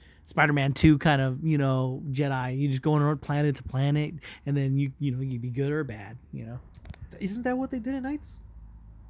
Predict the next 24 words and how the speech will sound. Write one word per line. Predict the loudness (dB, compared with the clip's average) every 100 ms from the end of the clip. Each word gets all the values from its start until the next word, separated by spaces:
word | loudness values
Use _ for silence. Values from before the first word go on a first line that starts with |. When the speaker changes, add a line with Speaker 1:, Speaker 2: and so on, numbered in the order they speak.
| -8
Speaker 2:
Or | -2
you | -2
just | -2 -8 -6
chose | 2 10
Speaker 1:
No, | 10
Speaker 2:
one | 12
Speaker 1:
yeah, | 10
Speaker 2:
random | 10
Speaker 1:
but | 8
it's | 6
an | 2
R | 2 2
P | 2 0 -2
G | 0 0 -2
kind | -2 -2 -2
of | -4
thing, | -4 -2 0 -2
so | 0 2 4 2
the | 0
battles | 2 6 6 6 4
are, | 4 2
like, | 2 -2
click | -4 -6 -4
attack, | -8 -4 -4 -4 -6